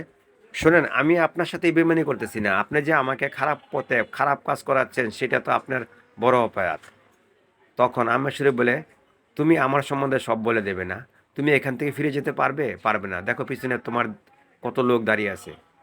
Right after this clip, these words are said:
তখন জসিম বলে, "এগুলি তো আমি এক তারিতেই, মানে আমার এক তুড়িতেই শেষ করে ফেলবো। তবে আপনি যে খারাপ লোক এটা আমার কাছে প্রমাণ হয়ে গেছে।" তখন জসিম তাদের সাথে ফাইট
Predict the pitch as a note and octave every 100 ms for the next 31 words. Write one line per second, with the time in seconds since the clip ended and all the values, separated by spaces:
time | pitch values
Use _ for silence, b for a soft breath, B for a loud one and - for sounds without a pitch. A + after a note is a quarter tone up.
0 | _ _ _ - C3 B2 C3 C#3 C3 B2
1 | - B2+ D3+ D#3+ E3+ D#3 D#3 D#3 - E3+
2 | E3 E3 E3 D#3 _ _ _ _ _ _
3 | - B2 A#2+ C#3 C#3+ - E3 D#3+ E3 A#2+
4 | - A2+ G2+ F#2 D#2+ - _ _ _ _
5 | _ - C#3 B2+ F2 _ _ _ - G#2+
6 | - D#3 D#3+ - C#3+ D3+ - D3+ A#2 B2+
7 | C3 B2 B2 A#2+ - - B2 A#2 A#2 C3
8 | C#3 C#3 C#3 C3+ F3+ G3+ - _ _ -
9 | _ D#3 C#3+ C#3 C#3+ D3 C#3+ C3 A#2+ C3+
10 | - A#2